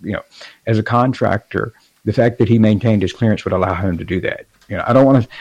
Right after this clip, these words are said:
I don't wanna, like, stumble on Lou Elizondo in front of a church somewhere with a cup of money sleeping on the ground because, <laughs> you know, he gave it all up. I think that he, he has navigated those waters about as effectively as you could think. And, and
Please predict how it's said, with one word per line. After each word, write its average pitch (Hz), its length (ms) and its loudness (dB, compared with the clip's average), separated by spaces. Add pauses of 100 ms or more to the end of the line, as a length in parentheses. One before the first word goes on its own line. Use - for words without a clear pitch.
(180)
I 117 80 2
don't 135 140 6
wanna, 120 160 4
like, 104 420 0 (580)
stumble 139 520 6
on 120 240 4
Lou 127 100 6
Elizondo 110 800 4
in 90 100 -4
front 120 240 -2
of 110 140 -4
a 101 140 2
church 123 380 0
somewhere 104 360 2
with 107 140 0
a - 40 -2
cup 117 240 -2
of 104 80 4
money 104 460 2
sleeping 120 380 0
on 101 100 4
the 95 60 0
ground 107 480 2
because, - 540 -4
<laughs> - 0 -
you 127 120 4
know, 92 140 0
he 117 100 0
gave 127 260 -2
it 120 80 -4
all 101 300 -2
up. - 300 -2 (480)
I 113 80 -2
think 117 180 2
that 101 100 0
he, 113 260 2
he 101 100 -4
has 92 160 -2
navigated 107 760 0
those 98 260 -2
waters 104 460 -2 (380)
about 151 160 2
as 101 120 2
effectively 101 680 -2
as 87 120 -8
you 104 100 -8
could - 200 -10
think. - 460 -2
And, 101 260 -10
and 95 280 -10